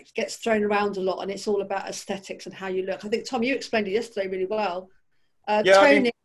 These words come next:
Speaker 2: uh, yeah, I mean, the toning thing is something that I think most people get wrong, is that they think that you can actually tone a muscle, that you can spot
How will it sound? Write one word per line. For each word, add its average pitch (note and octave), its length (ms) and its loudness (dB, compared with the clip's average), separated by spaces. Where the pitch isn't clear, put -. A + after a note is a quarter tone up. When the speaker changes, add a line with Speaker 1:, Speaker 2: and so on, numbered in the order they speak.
Speaker 2:
uh, G3 60 6
yeah, F#3+ 240 6
I D#3+ 40 8
mean, F3+ 220 2
the E3 100 0
toning G#3 400 2
thing D#3 260 -2
is C#3+ 140 -4
something D3+ 460 0
that C#3 300 6
I C3+ 100 4
think C#3+ 320 -4
most C#3+ 220 -2
people C3 400 -2
get C3+ 220 2
wrong, B2 380 2
is A2 160 -8
that B2 300 0
they C#3 100 0
think F3 360 -2
that E3 60 -4
you D3+ 120 -4
can D#3 160 0
actually D3 360 -2
tone D3+ 440 0
a C#3 40 2
muscle, D3 600 0
that C3 80 -8
you C#3 80 -2
can C#3 120 2
spot - 760 0